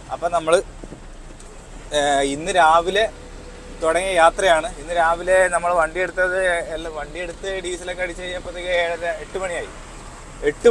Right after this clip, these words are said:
മണിക്ക് തുടങ്ങി ഇപ്പം രാത്രി എട്ട് മണിയാവാൻ പോകും കേട്ടോ. അപ്പോൾ എത്രയായി? പന്ത്രണ്ട് മണിക്കൂർ ഓട്ടമാണ്. നമ്മൾ അവിടെ എത്തുമ്പോഴത്തേക്ക് നമ്മൾ മൊത്തത്തിൽ അഞ്ഞൂറ്റി ചില്ലുവാനം കിലോമീറ്റർ രാവിലെ തൊട്ട് രാത്രി വരെ ഓടും.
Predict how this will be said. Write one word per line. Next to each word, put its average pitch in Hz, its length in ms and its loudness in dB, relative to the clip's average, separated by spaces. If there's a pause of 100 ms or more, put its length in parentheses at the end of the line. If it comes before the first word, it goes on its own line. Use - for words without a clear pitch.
മണിക്ക് 214 260 4 (100)
തുടങ്ങി 208 320 4 (100)
ഇപ്പം 208 160 0 (100)
രാത്രി 190 260 6 (140)
എട്ട് 202 160 -2
മണിയാവാൻ 196 360 0
പോകും 165 180 -2
കേട്ടോ. 160 220 2 (840)
അപ്പോൾ 151 140 -4
എത്രയായി? 180 300 2
പന്ത്രണ്ട് 175 340 -4
മണിക്കൂർ 185 320 -4
ഓട്ടമാണ്. 170 400 0 (880)
നമ്മൾ 160 200 -4 (380)
അവിടെ 170 180 0
എത്തുമ്പോഴത്തേക്ക് 190 520 -4
നമ്മൾ 170 200 -6 (1200)
മൊത്തത്തിൽ 170 360 0
അഞ്ഞൂറ്റി 170 300 -2
ചില്ലുവാനം 185 320 0
കിലോമീറ്റർ 175 380 -2 (100)
രാവിലെ 160 240 2
തൊട്ട് 165 220 -2
രാത്രി 160 280 0
വരെ 156 140 0 (120)
ഓടും. 131 180 -6